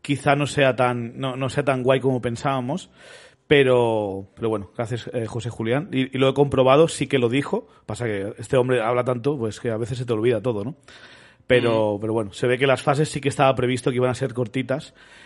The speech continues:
Speaker 1: Quizá ya anticipaban este problema, ¿no? De demasiado probar cosas nuevas.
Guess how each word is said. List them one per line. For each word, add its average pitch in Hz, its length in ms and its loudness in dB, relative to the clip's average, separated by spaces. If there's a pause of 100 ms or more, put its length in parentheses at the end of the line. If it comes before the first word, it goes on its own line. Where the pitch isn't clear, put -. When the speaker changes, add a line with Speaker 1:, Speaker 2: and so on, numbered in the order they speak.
(120)
Speaker 1:
Quizá 151 320 0
ya 156 120 8
anticipaban 143 880 2 (280)
este 147 260 0
problema, 127 380 2
¿no? 123 120 -2
De 127 80 0
demasiado 123 500 0
probar 135 280 2
cosas 127 280 -4
nuevas. 139 440 -2